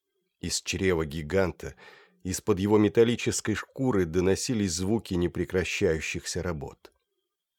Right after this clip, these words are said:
На поверхности подлодки росли деревья. Они вцепились в металл корнями, похожими на узловатые пальцы ног. Человек шёл в их тени и слышал резкие звуки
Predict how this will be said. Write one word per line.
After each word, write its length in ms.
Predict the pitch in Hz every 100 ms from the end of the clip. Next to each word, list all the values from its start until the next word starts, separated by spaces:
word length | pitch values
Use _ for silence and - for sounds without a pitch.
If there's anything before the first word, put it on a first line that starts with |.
| _ 98
На 120 | 92
поверхности 800 | 95 98 110 98 101 92 - 101
подлодки 640 | - 110 131 151 - 107
росли 400 | 104 101 - 113
деревья. 600 | 92 98 90 73 - - - - - _ _
Они 260 | 85 95 117
вцепились 760 | - - 98 - 110 95 -
в 100 | 82
металл 500 | 85 90 - 104 95
корнями, 640 | 82 90 85 98 110 101 87
похожими 720 | - - 82 - 107 92 85
на 100 | 85
узловатые 720 | 85 82 92 85 85 - 82 76
пальцы 480 | - 78 73 - 80
ног. 520 | 71 - _ - _ _ _ _ _ _ _ _
Человек 580 | - 90 85 92 104 -
шёл 360 | - 123 107 80
в 100 | 85
их 140 | -
тени 400 | - 98 123 - - - _ _
и 100 | 98
слышал 540 | 92 139 147 - 110 104
резкие 640 | 110 135 - - 98 90
звуки 680 | 90 107 123 - 92 85